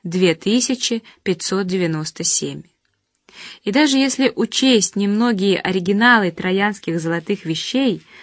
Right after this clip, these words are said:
которые и сейчас находятся в музеях Афин, Стамбула и Филадельфии, то общее количество экспонатов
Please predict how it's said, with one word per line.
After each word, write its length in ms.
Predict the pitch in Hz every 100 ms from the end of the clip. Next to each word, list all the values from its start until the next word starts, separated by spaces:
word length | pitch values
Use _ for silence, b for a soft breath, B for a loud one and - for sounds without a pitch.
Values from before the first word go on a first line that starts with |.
| B B
которые 420 | - 190 214 214 202
и 140 | 196
сейчас 580 | - 214 - 220 202 185
находятся 540 | 175 - 185 160 170
в 60 | 165
музеях 560 | 180 175 190 175 170 -
Афин, 480 | 170 - 226 277 262 B B B
Стамбула 680 | - - 185 175 208 226 208
и 160 | - 180
Филадельфии, 920 | - 160 156 208 269 240 - 170 156 b b b b b
то 160 | - 226
общее 320 | 262 - 202
количество 600 | 185 185 226 - - 180
экспонатов 680 | 170 - 170 180 262 262